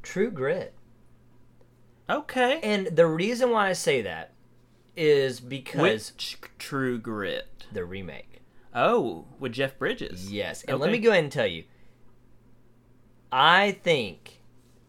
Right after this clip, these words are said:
Speaker 1: um, oh my God, why am I blanking on the original cowboy that
Speaker 2: Um,
Speaker 1: played
Speaker 2: John
Speaker 1: in the
Speaker 2: Wayne.
Speaker 1: John Wayne. He needed to hand over that Oscar to Jeff Bridges because
Speaker 2: Rooster J. Cogburn.
Speaker 1: he, Jeff Bridges nailed that role.
Speaker 2: Yeah.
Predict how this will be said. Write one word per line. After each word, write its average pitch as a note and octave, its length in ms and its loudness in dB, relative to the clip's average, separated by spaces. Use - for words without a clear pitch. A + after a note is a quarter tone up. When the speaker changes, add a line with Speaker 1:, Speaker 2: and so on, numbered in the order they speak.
Speaker 1:
um, G#2 680 -4
oh C#3+ 80 -4
my B2 140 -4
God, B2 180 0
why B2 80 -2
am D3+ 80 -2
I D3+ 60 0
blanking C#3+ 300 -2
on C3+ 120 0
the A#2+ 100 0
original A#2+ 600 -2
cowboy G#2+ 540 0
that C3 80 0
Speaker 2:
Um, B2+ 300 2
Speaker 1:
played B2 100 2
Speaker 2:
John C3 140 6
Speaker 1:
in C3 40 2
the C3 60 0
Speaker 2:
Wayne. A2 180 -4
Speaker 1:
John E3 260 4
Wayne. G#2+ 300 0
He F#3 120 0
needed G#3+ 200 4
to F3+ 60 4
hand E3+ 260 4
over D#3 160 6
that C#3 160 4
Oscar B2+ 380 2
to A2 80 -2
Jeff A2 220 -2
Bridges A#2+ 380 -4
because A#2 460 0
Speaker 2:
Rooster D#3 320 0
J. D3+ 200 0
Cogburn. C#3+ 680 -2
Speaker 1:
he, E3+ 800 -4
Jeff D#3 220 2
Bridges A2+ 280 -4
nailed F2+ 240 -8
that D2+ 140 -10
role. E2+ 100 -6
Speaker 2:
Yeah. F#2+ 200 0